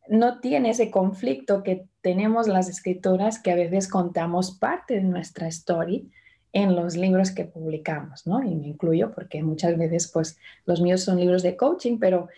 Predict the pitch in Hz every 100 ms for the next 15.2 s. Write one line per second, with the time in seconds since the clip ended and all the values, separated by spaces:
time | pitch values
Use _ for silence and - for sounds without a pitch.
0 | _ - 220 214 190 185 185 180 - _
1 | 208 208 285 302 262 240 240 240 233 233
2 | 233 214 214 214 220 214 214 214 208 208
3 | 202 196 208 214 214 208 208 196 190 180
4 | 190 220 233 247 233 226 - 196 254 262
5 | 214 202 214 208 220 196 190 - _ _
6 | - 190 190 - 254 320 220 208 190 185
7 | 185 202 190 190 202 - 190 185 - 269
8 | 247 190 302 - - _ _ _ _ _
9 | _ - 214 214 202 196 196 254 285 254
10 | 220 - - _ - 208 202 202 196 190
11 | 180 185 165 180 277 226 202 285 262 202
12 | 202 190 190 214 220 247 220 202 185 220
13 | 277 190 185 185 220 180 185 196 190 240
14 | 262 208 226 - - 202 185 208 208 202
15 | 214 214